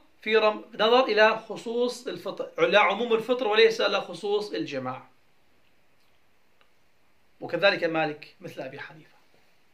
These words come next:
لاحظ، يقوم كل واحد بقص،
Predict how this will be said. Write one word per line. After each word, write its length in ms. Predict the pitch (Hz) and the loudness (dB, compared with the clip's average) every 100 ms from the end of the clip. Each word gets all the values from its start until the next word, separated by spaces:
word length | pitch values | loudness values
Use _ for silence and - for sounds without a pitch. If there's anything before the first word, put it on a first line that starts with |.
| _ _ _ _ _ _ _ _ | _ _ _ _ _ _ _ _
لاحظ، 420 | 165 185 - 240 240 - _ _ _ _ _ _ _ _ _ | 0 2 2 -4 -8 -20 _ _ _ _ _ _ _ _ _
يقوم 600 | 170 170 254 294 339 330 - _ _ _ | -2 -2 2 2 2 0 -6 _ _ _
كل 260 | 254 262 254 | -2 0 4
واحد 560 | 262 277 262 262 196 | 6 6 6 0 0
بقص، 640 | 208 233 226 - - - | -2 0 0 -2 -10 -16